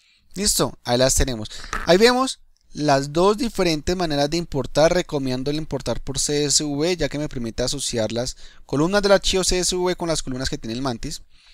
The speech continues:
Tenemos las dos maneras de, de exportar, ya sea X M L, Excel o C S V, ya sea por el trabajo de datos, hacer una importa-, una exportación hacia una mesa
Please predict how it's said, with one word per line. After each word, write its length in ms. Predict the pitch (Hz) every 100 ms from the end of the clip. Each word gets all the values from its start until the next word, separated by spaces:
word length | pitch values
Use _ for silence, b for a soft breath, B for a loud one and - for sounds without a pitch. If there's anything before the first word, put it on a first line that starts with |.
| B B B B B
Tenemos 300 | 151 151 180
las 120 | 180
dos 120 | 165
maneras 320 | 165 175 180
de, 140 | 180 175
de 160 | 170
exportar, 640 | 156 - 131 - 151 165 165
ya 140 | 151
sea 280 | - 143 139
X 280 | 135 131 -
M 360 | 127 127 135
L, 100 | 151
Excel 360 | 147 - 135 143
o 120 | 139
C 340 | - - 123 120
S 220 | - 123
V, 300 | 117 120 175 - - - - - - - -
ya 160 | 120 120
sea 180 | 139
por 100 | -
el 100 | 143
trabajo 300 | 127 110 110
de 80 | 135
datos, 300 | 117 113 143
hacer 140 | 127 120
una 140 | 113 - -
importa-, 480 | 131 - 131 120 117
una 120 | 127
exportación 500 | 127 - 135 127 117
hacia 160 | 117 139
una 120 | 123
mesa 340 | 139 143 175